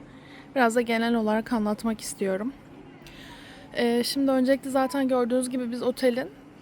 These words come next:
bu tatil köyü kısmında kalıyoruz. Yani bu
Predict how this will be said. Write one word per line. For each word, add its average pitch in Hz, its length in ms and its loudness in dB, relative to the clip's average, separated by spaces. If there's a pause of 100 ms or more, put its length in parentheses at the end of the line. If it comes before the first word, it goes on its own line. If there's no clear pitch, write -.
(300)
bu 247 140 -2
tatil 240 420 -2
köyü 214 400 0 (120)
kısmında 208 600 -2
kalıyoruz. 185 600 -2
Yani 196 240 -2
bu 220 40 -2